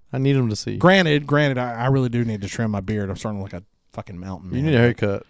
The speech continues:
Speaker 2: I'm, I'm aware, Squints.
Speaker 1: Okay.
Speaker 2: I'm aware that I need
Speaker 1: You
Speaker 2: a
Speaker 1: go see
Speaker 2: haircut,
Speaker 1: my
Speaker 2: that I need
Speaker 1: boy
Speaker 2: a beard trim.
Speaker 1: Parker down at, uh,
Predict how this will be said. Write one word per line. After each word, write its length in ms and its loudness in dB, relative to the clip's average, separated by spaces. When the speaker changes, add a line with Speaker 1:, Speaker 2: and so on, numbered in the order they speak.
Speaker 2:
I'm, 260 -8
I'm 160 -8
aware, 320 0
Squints. 580 -4
Speaker 1:
Okay. 200 -10
Speaker 2:
I'm 140 0
aware 260 4
that 120 4
I 80 4
need 140 2
Speaker 1:
You 60 8
Speaker 2:
a 20 4
Speaker 1:
go 80 8
see 140 4
Speaker 2:
haircut, 140 6
Speaker 1:
my 60 2
Speaker 2:
that 40 6
I 40 4
need 100 6
Speaker 1:
boy 60 4
Speaker 2:
a 40 0
beard 220 2
trim. 40 -8
Speaker 1:
Parker 340 6
down 260 0
at, 80 -2
uh, 120 0